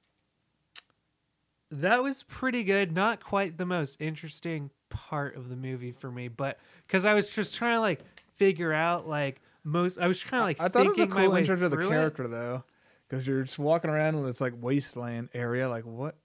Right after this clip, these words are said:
Speaker 2: did this used to be? What is it now?
Speaker 1: Yeah, I think that, uh, I think that was the part of the movie where I was, like, trying to kick, like, my mind in overdrive. I'm like, "Okay, have we seen this guy? Is he just, like, someone completely new?"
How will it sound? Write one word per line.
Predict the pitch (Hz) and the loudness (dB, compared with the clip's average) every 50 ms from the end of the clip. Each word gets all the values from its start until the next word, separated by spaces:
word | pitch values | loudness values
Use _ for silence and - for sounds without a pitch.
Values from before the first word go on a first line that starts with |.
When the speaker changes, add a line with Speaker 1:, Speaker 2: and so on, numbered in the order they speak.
| _ _ _ _ _ _ _ - _ - | _ _ _ _ _ _ _ -20 _ -12
Speaker 2:
did | 131 123 117 | -12 -10 -10
this | 117 113 - | -10 -12 -10
used | - 120 139 156 151 - | -6 -4 -4 -4 -4 -4
to | 175 | -4
be? | 160 165 165 165 170 | -2 -2 -2 -2 -2
What | 147 123 127 127 | -4 -4 -2 -2
is | 135 135 131 | -2 -2 -2
it | 120 113 | -4 -8
now? | 101 123 131 147 156 165 175 175 175 180 180 185 170 - - _ _ _ _ _ _ _ _ _ _ _ _ | -8 -8 -6 -4 -4 -2 -2 -2 -2 -2 -2 -2 -4 -6 -10 _ _ _ _ _ _ _ _ _ _ _ _
Speaker 1:
Yeah, | 160 147 135 123 - - - - | -8 -6 -6 -6 -8 -10 -12 0
I | - 185 190 | 0 0 2
think | - 320 339 302 - | 2 0 0 2 2
that, | 262 240 214 - | 2 2 2 2
uh, | 208 214 190 | 0 0 0
I | 170 190 | 0 0
think | 175 - 285 302 294 - | -2 -2 -4 -6 -2 -2
that | 262 240 | -2 0
was | 240 233 226 - | 0 -2 -4 -8
the | 180 | -10
part | - - 202 196 | -6 -4 -4 -2
of | 185 | -2
the | 175 | -2
movie | 180 185 180 | -2 -2 -2
where | 180 170 165 | 0 0 0
I | 156 | 0
was, | 147 135 | 0 -2
like, | 147 135 - | -4 -6 -8
trying | - - 170 156 135 | -8 -6 -4 -4 -4
to | - - - - - _ _ | -6 -10 -20 -20 -20 _ _
kick, | - - 202 185 - - - _ _ _ | -6 0 0 0 0 -2 -20 _ _ _
like, | - 165 160 147 143 _ _ _ _ _ | -6 -6 -6 -6 -6 _ _ _ _ _
my | - 156 160 | -4 -2 -2
mind | 156 156 156 156 156 147 | 0 0 0 0 0 -2
in | 147 135 | -4 -4
overdrive. | 147 139 - 151 | -4 -4 -4 -4
I'm | 139 | -4
like, | 139 135 135 | -4 -8 -8
"Okay, | - - 147 120 117 - _ | -8 -6 -6 -6 -6 -10 _
have | - - 135 123 | -10 -8 -8 -6
we | 156 190 | -6 -6
seen | - - - - 151 151 170 | -6 -8 -8 -6 -6 -6 -6
this | 196 220 214 - | -6 -8 -8 -6
guy? | 220 208 202 | -4 -4 -4
Is | 175 - - | -4 -6 -8
he | 196 | -12
just, | 165 - 170 143 - | -10 -10 -10 -8 -6
like, | 156 139 127 123 - _ _ _ _ _ _ _ _ _ _ | -6 -6 -6 -8 -10 _ _ _ _ _ _ _ _ _ _
someone | 226 - - 196 190 180 170 151 | -8 -6 -4 -2 -2 -2 -4 -6
completely | 127 147 131 - - 175 170 156 147 131 | -6 -6 -10 -6 -4 -4 -2 -2 -4 -6
new?" | 127 147 175 202 214 220 220 226 220 | -4 -2 0 0 0 0 0 -2 -4